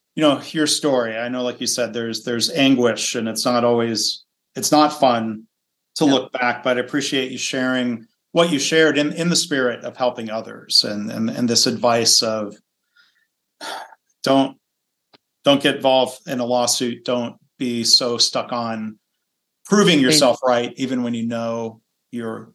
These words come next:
Speaker 1: you're right. So I, I really appreciate you sharing everything and, and about what you've done and in different settings. So I will put a link in the show notes, uh, to Beate's website. Again, our guest has been, uh, Beate Chalette.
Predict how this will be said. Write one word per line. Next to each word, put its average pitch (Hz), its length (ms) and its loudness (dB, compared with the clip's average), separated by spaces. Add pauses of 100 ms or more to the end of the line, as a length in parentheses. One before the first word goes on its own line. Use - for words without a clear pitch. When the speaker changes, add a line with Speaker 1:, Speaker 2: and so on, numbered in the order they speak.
Speaker 1:
you're 113 200 -4
right. 110 360 -4
So - 160 4
I, 131 60 6
I - 180 0
really 139 300 6
appreciate 131 360 0
you 135 60 -6
sharing 123 500 0 (300)
everything 135 680 2
and, 117 240 -4
and 123 300 -10
about 123 280 0
what 123 180 -4
you've 123 160 -2
done 131 360 0
and 117 380 -4 (300)
in 135 140 -4
different 131 300 -4
settings. 120 380 -2
So 131 80 -2
I 143 160 -2
will 160 160 0
put 165 200 -2
a 151 60 -4
link 143 280 -2
in 131 80 -8
the 131 60 -8
show 143 220 -2
notes, 135 480 -4 (240)
uh, 139 140 -4
to 135 160 -4
Beate's 123 580 -2
website. 147 440 2
Again, 120 200 -4
our 120 80 -4
guest 117 220 -2
has 123 140 -4
been, 120 280 -4
uh, 117 140 -8
Beate 127 440 -4
Chalette. 127 560 -2